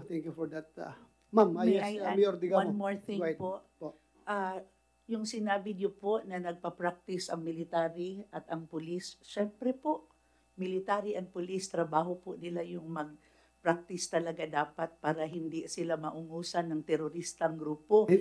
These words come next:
Speaker 1: <laughs>
Speaker 2: But I would like to
Speaker 1: You,
Speaker 2: point out
Speaker 1: you,
Speaker 2: po
Speaker 1: you need not tell that to me because I was the chief P N P. Alam ko yun, trabaho nila yun.
Speaker 2: Yeah, yeah.
Speaker 1: You
Speaker 2: Yes
Speaker 1: have to
Speaker 2: po.
Speaker 1: be prepared to fight all the time.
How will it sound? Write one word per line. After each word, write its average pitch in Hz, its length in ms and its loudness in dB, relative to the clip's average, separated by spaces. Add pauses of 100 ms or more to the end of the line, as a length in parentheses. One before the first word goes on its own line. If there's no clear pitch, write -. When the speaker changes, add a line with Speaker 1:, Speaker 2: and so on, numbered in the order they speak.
Speaker 1:
<laughs> 156 280 4
Speaker 2:
But 208 120 6
I 247 160 2
would 240 240 0
like 233 400 2
to - 240 0
Speaker 1:
You, - 80 -8
Speaker 2:
point 202 400 12
out 226 240 6
Speaker 1:
you, 196 160 12
Speaker 2:
po 208 160 -4
Speaker 1:
you 214 160 12
need 202 240 2
not 202 320 4
tell 190 240 6
that 190 240 4
to 175 80 6
me 180 160 8
because 165 400 -4
I 165 160 -4
was 170 240 -4
the 165 80 -4
chief - 240 -6
P 165 80 2
N 165 160 4
P. 147 240 -8
Alam 165 320 -6
ko 170 80 -2
yun, 160 240 0
trabaho 156 320 0
nila 165 320 0
yun. 233 80 6
Speaker 2:
Yeah, 185 80 2
yeah. 175 220 -10 (100)
Speaker 1:
You 165 160 0
Speaker 2:
Yes - 80 6
Speaker 1:
have 185 160 -2
to - 20 4
Speaker 2:
po. 170 60 2
Speaker 1:
be 190 80 10
prepared 185 560 6 (160)
to 160 160 0
fight 214 320 0 (240)
all 185 80 6
the 185 160 2
time. 175 400 2